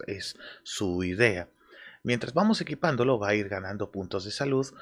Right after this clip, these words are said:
y puede, creo que incluso llegar a los cinco mil puntos, lo que evita que sea fácilmente fulminable. Además, niveles de defensa,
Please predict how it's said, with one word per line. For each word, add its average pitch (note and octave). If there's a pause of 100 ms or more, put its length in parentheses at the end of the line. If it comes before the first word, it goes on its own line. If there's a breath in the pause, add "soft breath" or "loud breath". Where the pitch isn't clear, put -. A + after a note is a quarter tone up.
(340 loud breath)
y A2+
puede, A2
creo A2
que G2
incluso G2
llegar G2
a F#2+
los F#2+
cinco G2+
mil A2
puntos, A#2 (280)
lo C3
que -
evita A2+ (240)
que F#2+
sea G#2
fácilmente G2+
fulminable. F2+ (380 loud breath)
Además, C3+
niveles G#2
de G2
defensa, B2